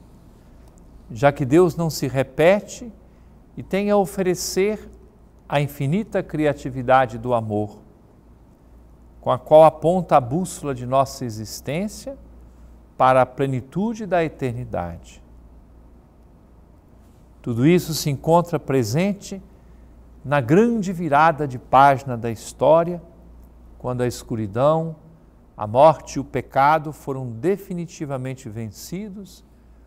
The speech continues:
pela ressurreição de Jesus Cristo. Daí para frente,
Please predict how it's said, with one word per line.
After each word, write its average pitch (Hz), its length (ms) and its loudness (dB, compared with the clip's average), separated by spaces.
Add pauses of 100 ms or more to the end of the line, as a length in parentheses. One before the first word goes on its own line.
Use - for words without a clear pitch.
(420)
pela 143 200 0
ressurreição 127 880 -8
de 113 140 -18
Jesus - 440 -16
Cristo. - 480 -20 (1700)
Daí 123 240 -4
para 110 240 -8
frente, 175 560 -10